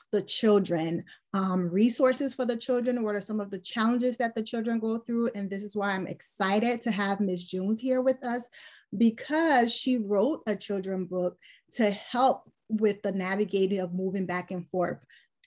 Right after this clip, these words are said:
in between homes. So I'm gonna allow Miss Jones to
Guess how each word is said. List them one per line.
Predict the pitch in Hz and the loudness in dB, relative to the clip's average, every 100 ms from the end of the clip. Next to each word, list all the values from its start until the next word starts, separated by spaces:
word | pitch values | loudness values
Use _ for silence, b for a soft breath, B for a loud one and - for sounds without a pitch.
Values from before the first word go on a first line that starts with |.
| _ | _
in | - 190 | 0 2
between | 196 196 208 185 | 2 0 0 0
homes. | 175 185 160 160 - - B B | 0 0 0 -2 -6 -18 B B
So | - | 0
I'm | 196 202 | 2 4
gonna | 214 208 196 | 2 2 2
allow | 190 196 190 | 0 0 0
Miss | 202 196 185 | 0 -2 -4
Jones | 190 185 185 | -4 -4 -6
to | - | -6